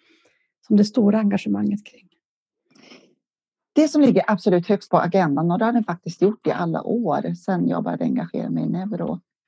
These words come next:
Speaker 1: Mm.
Speaker 2: Och, eh, det är det här med tillgången till, eh, rehabilitering.
Speaker 1: Ja.
Speaker 2: För att just för många av dem som exempelvis då har neurologiska diagnoser, det här gäller också många andra patientgrupper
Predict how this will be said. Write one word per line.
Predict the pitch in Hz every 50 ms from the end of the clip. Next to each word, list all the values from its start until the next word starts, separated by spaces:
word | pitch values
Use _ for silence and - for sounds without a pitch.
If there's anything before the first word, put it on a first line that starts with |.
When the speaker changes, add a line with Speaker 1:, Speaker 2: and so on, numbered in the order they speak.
| _ -
Speaker 1:
Mm. | 247 220 208 202 - _
Speaker 2:
Och, | - 196 190 185 - _ _ -
eh, | 208 190 190 185 170 -
det | - - 247 247
är | -
det | 202
här | 202 190 175
med | 170 170 -
tillgången | - 214 190 175 156 - - 208 190 175 175 - 165 170 175 175 175
till, | - 190 165 160 156 165 170
eh, | 170 165 - -
rehabilitering. | - 190 190 180 170 - 185 180 190 190 - - 220 226 214 202 226 - 247 247 - _ _ _ _ _ _ _ _ -
Speaker 1:
Ja. | - - - - _ _ _ _ _ _ _ _ -
Speaker 2:
För | - 233 233
att | 240 233 233 - _ _
just | 226 226 294 311 - - -
för | 277 247
många | 247 233 214 180 185
av | 190 175
dem | 175 190 170 156 160 160
som | 165 - 185
exempelvis | 190 - - 185 160 - 156 175 -
då | - 170
har | 165 165 160
neurologiska | 156 160 151 156 156 165 175 208 226 240 226 - -
diagnoser, | 208 196 180 170 - - 170 165 - 180 160
det | 165
här | 175 185
gäller | 220 240 208 175
också | 170 170 - - 165
många | 170 156 156 175
andra | - - 170 160 147 147 - 208 269 269
patientgrupper | 262 - 247 254 - 202 165 - 254 - - - - _ - - - 185 180